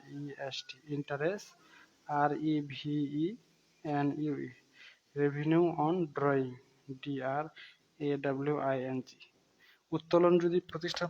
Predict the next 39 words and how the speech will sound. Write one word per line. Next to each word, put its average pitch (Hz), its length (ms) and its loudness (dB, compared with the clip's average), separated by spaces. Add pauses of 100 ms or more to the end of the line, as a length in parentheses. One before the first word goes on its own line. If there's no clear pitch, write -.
থেকে 175 180 -6
করা 143 260 4
হয়, 117 200 -4 (160)
প্রতিষ্ঠান 160 380 -4
থেকে 165 200 -6
উত্তোলন 160 360 0
করলে 160 240 0
প্রতিষ্ঠানকে 151 580 -2
কি 151 160 -6
দিতে 135 200 -2
হয়? 123 180 -4
ইন্টারেস্ট 135 380 0
দিতে 120 180 -6
হয়। 107 120 -12 (400)
তো 139 60 -2
এটা 143 120 0
প্রতিষ্ঠানের 156 460 2
জন্য 151 180 2
আয়, 120 380 2 (400)
আয়টাকে 156 420 0
কি 165 140 2
বলা 139 200 2
হয়? 135 160 -8
রেভিনিউ 175 420 6
বলা 147 220 2
হয়। 131 160 -6 (640)
এটা 160 140 0
প্রতিষ্ঠানের 175 460 4
জন্য 170 220 8
আয়, 165 520 2
এবং 160 220 4 (100)
আয়টাকে 160 520 -2 (260)
রেভিনিউ 160 480 4 (880)
বলা 143 180 6
হয়। 127 120 2
তাহলে 139 260 0
interest 170 320 6
revenue 160 380 6 (120)
on 233 140 4